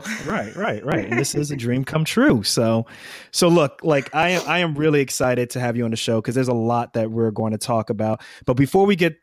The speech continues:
Speaker 2: you know, too far into, uh, in depth about Feminem, which is phenomenal and what you're doing with it, tell us a little bit about where you're from, where you grew up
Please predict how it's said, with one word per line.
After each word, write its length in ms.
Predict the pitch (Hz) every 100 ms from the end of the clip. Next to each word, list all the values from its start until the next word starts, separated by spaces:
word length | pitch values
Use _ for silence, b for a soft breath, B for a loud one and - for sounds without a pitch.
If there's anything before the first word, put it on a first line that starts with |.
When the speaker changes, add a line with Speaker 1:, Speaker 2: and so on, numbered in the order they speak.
| -
Speaker 2:
you 120 | 165
know, 140 | 127 117
too 220 | - 170
far 500 | - 156 139 127 120
into, 680 | 120 127 117 135 127 123 120 b b b
uh, 160 | 127 123
in 160 | 135 127
depth 280 | 127 131 -
about 280 | 120 117 -
Feminem, 640 | 127 123 113 107 104 117
which 180 | 120 -
is 140 | 110
phenomenal 640 | - 120 117 117 113 110
and 80 | 107
what 140 | 110 107
you're 100 | 110
doing 220 | 113 110
with 100 | 107
it, 140 | 113 - B B -
tell 160 | 196
us 100 | 220 190
a 40 |
little 220 | 170 156
bit 100 | 143
about 320 | 127 127 113 92
where 180 | 120 127
you're 120 | 120
from, 480 | - 131 123 120 117 b b
where 140 | 120
you 80 | 117
grew 280 | 104 113 127
up 260 | 131 131